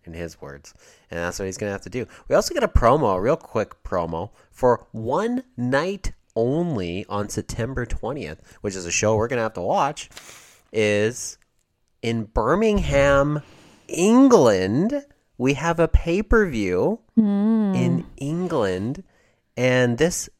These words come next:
Speaker 1: said pay-per-view in British Bulldog's hometown,
Speaker 2: Mm-hmm.
Speaker 1: he will be defending his European title against Shawn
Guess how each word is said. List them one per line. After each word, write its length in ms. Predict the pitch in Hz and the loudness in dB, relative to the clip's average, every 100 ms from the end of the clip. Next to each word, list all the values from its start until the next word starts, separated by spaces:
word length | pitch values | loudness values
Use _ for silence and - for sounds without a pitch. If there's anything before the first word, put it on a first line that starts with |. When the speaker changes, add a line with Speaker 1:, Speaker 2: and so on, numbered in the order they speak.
| _ | _
Speaker 1:
said 380 | - - 135 117 - | -8 -2 -2 -2 0
pay-per-view 800 | - 131 - 143 104 82 82 143 - _ - | 0 2 -4 -4 -4 -6 -4 -6 -10 _ -4
in 320 | 120 117 110 | -2 -2 -2
British 260 | 117 120 123 | 0 0 -2
Bulldog's 500 | - 117 113 110 - - - | 0 0 2 -2 -2 -16 -10
hometown, 1000 | 131 120 113 - - 151 160 123 87 131 - _ | -4 -4 -4 -8 -6 -4 -2 -2 -4 -6 -14 _
Speaker 2:
Mm-hmm. 420 | 240 214 196 185 | 2 2 0 0
Speaker 1:
he 140 | 185 117 | 0 0
will 180 | 110 107 | 0 -2
be 140 | 110 | -2
defending 600 | 104 104 - 110 113 104 | -4 -4 0 -2 -2 -6
his 200 | 104 98 | -6 -4
European 480 | 98 101 - 98 95 | -2 -2 -4 -6 -6
title 420 | 101 95 92 87 | -6 -4 -4 -6
against 560 | 95 90 85 85 - - _ _ _ | -8 -4 -4 -6 -12 -20 _ _ _
Shawn 800 | - - - 123 107 90 85 | -4 -2 2 2 2 0 -4